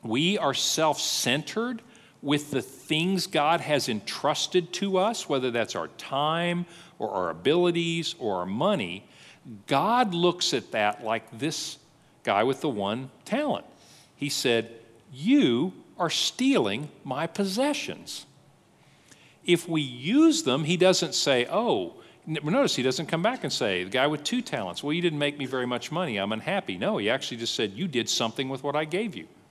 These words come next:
It isn't about how much he got back, it's the fact that he did something with it. The only guy that has a problem here is the one that God says is stealing from him.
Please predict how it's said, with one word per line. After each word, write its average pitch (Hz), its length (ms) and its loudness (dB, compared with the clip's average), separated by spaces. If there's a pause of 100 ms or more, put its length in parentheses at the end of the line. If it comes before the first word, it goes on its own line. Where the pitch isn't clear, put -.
(460)
It 135 100 0
isn't 143 280 4
about 208 480 -2
how 139 140 -2
much 110 240 -2
he 113 80 -6
got 95 280 -6
back, 185 340 0
it's 120 120 -6
the 127 60 -2
fact 95 340 -2
that 127 100 -2
he 143 180 -8 (140)
did 233 240 2
something 165 560 -2
with 294 200 -4
it. - 100 -18 (580)
The 131 180 -8
only 262 340 4
guy 131 280 4
that 143 100 2
has 123 180 0
a 117 60 -4
problem 254 480 2
here 113 160 0
is 123 100 -4
the 131 60 0
one 123 280 0
that 165 140 -6
God 107 300 0
says 98 320 -4
is 110 80 -2
stealing 160 640 0
from 82 240 -8
him. 76 220 -12